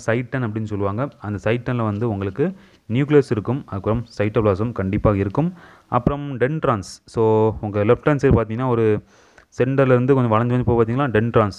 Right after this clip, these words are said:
So, டென்ட்ரான்ஸ் இருக்கும், அது ரொம்ப ஷார்ட்டா இருக்கும், நிறையா பிரான்ச்சஸ் இருக்கும். ஹைலி பிரான்ச்டு புரோட்டோபிளாஸ்மிக் சைட்டன்ஸ்னு சொல்லுவாங்க,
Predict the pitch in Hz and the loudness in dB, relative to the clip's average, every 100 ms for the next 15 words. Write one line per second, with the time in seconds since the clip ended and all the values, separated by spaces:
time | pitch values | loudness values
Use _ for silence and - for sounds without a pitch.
0 | - 104 113 123 143 123 110 - 139 104 | -2 0 2 2 2 0 -2 -2 -4 -4
1 | 104 113 117 123 135 117 139 190 - _ | -2 0 0 2 2 0 -2 -6 -12 _
2 | _ 104 107 117 131 131 151 - - 95 | _ -4 -2 0 0 2 0 -4 -14 -4
3 | 104 113 120 - 92 92 78 101 123 131 | -2 -2 -2 -4 -6 -8 -4 -2 0 0
4 | 135 143 - - 95 107 127 123 120 - | -2 -2 -6 -8 -2 0 0 -4 -8 -4
5 | - 123 123 120 110 101 120 113 - 107 | 2 2 2 2 2 0 -4 -8 -4 -4
6 | 101 107 101 98 95 90 | 0 -2 -2 -2 -2 -2